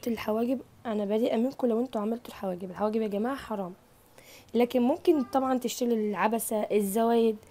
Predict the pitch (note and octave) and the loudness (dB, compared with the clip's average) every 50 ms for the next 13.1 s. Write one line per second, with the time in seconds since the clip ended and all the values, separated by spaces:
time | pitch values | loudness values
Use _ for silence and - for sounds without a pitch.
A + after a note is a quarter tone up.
0 | - - - - - - - C4 B3 C4+ B3+ B3+ B3 A3+ B3+ C4+ C4+ B3+ A3+ - | -20 -20 -20 -20 -20 -6 -4 0 2 4 4 4 2 4 2 4 4 2 0 -2
1 | - - B3 A#3+ - - - - G#3+ G3 G3 F3 F3+ - F3+ - - - - - | -4 -2 -2 -2 -2 -2 -12 -10 -8 -8 -8 -10 -10 -12 -14 -14 -14 -20 -20 -20
2 | - - - - C#4 C4 D4 D4 D4 C#4 C4 A#3 A3+ G#3+ - B3+ A#3 - - G3+ | -20 -18 -4 0 2 2 4 4 4 4 2 2 0 0 0 -2 -2 -2 -6 -10
3 | - - - A3+ G#3 G3+ A3 A3 - - - _ _ - - - - - - - | -10 -6 -2 0 0 0 -2 -4 -6 -18 -20 _ _ -20 -20 -20 -20 -20 -20 -20
4 | - - - - - - - - - - - - - A3 G#3+ A3 G#3+ G#3+ - - | -20 -20 -20 -20 -20 -20 -20 -20 -20 -20 -14 -6 -2 0 2 2 2 0 0 0
5 | A#3 - - - G#3+ G3+ G#3+ A#3 A#3 - G#3+ F3+ - - C4 - - C4 - G3 | -2 -2 -2 -2 -2 0 0 0 -2 -4 -12 -12 -8 -8 -8 -8 -8 -10 -10 -8
6 | - - A#3 E3+ - - - - A3 G3+ G3+ G#3+ A#3+ - - - - - - - | -6 -6 -8 -8 -10 -16 -12 -10 -10 -8 -8 -10 -14 -16 -18 -20 -20 -20 -20 -20
7 | - - - - - - - - B3 B3+ B3+ C4 C4 B3+ B3+ B3 B3 A#3+ B3 - | -20 -20 -20 -20 -14 -2 6 8 8 10 10 10 8 8 8 8 8 6 6 4
8 | - - - - - - - A#3+ A3+ C4 B3 - A#3+ G#3 G#3+ A3 A#3 A3+ G#3 G#3 | 0 -12 -20 -20 -16 -2 0 2 2 2 2 2 2 2 4 2 2 2 2 0
9 | G#3+ F#3+ F#3+ A#3 A#3+ C4 B3 F#3 G#3 F#3 F#3+ A3 C4 D#4 D#4 - - - - - | 0 0 2 2 2 2 0 -4 -6 -4 -2 -2 -2 -2 -4 -12 -18 -20 -20 -20
10 | - - - - - - - - - A3+ A#3 - - - A3 A#3+ - - - - | -20 -20 -20 -20 -20 -20 -20 -12 -6 -4 -4 -4 -2 -4 -6 -6 -8 -14 -20 -20
11 | - - - - - - - - - - - - - - - - - - - A3+ | -20 -20 -20 -20 -20 -20 -20 -20 -20 -20 -20 -20 -20 -20 -20 -20 -20 -20 -12 -8
12 | G#3+ G3+ G3+ G3+ - G3+ - - G#3+ G#3 - - - A3+ A3+ G#3+ A3+ A3 - - | -6 -4 -4 -6 -6 -10 -10 -10 -12 -12 -12 -14 -12 -8 -8 -6 -6 -8 -8 -8
13 | - A#3 | -10 -10